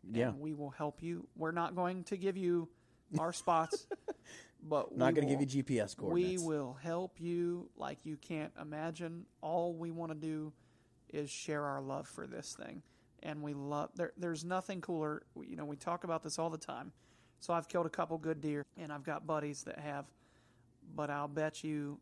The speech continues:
Speaker 1: a nickel that they get just as crazy excited when they take a youth or a first-time hunter out,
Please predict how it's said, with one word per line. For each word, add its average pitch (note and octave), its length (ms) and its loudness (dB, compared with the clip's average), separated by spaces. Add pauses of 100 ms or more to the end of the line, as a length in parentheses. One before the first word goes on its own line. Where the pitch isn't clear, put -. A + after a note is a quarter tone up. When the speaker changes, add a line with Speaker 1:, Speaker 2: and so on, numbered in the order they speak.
Speaker 1:
a D#3 60 -6
nickel D#3 480 -6 (240)
that D3 240 -4
they D#3 180 -4
get D3+ 280 -4
just D#3 360 -6
as C#3+ 120 -4
crazy D3+ 460 -2
excited D#3 540 -4 (460)
when D3 120 -2
they C#3+ 120 -2
take D3 260 -4
a C#3 80 -2
youth C#3+ 340 -2
or D3+ 120 -2
a C3+ 40 -4
first-time D3 520 -4
hunter D#3 320 -4
out, F3 180 -2